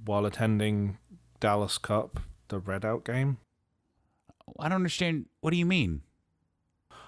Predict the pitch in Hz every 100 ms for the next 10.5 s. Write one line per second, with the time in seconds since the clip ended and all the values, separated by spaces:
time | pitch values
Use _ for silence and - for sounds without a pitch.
0 | - - 135 139 143 - 139 120 139 135
1 | 131 117 127 123 127 123 123 120 - 120
2 | 117 113 120 117 - - 117 120 123 117
3 | 117 117 117 113 113 113 - 107 113 104
4 | - 123 - 127 120 120 117 117 113 113
5 | - - - - - 120 113 113 110 -
6 | 110 110 - 117 117 - - - - -
7 | 120 110 151 190 _ _ _ _ _ _
8 | _ - 123 117 - 123 117 - 123 110
9 | 135 143 139 139 127 131 127 123 107 110
10 | 110 - 127 120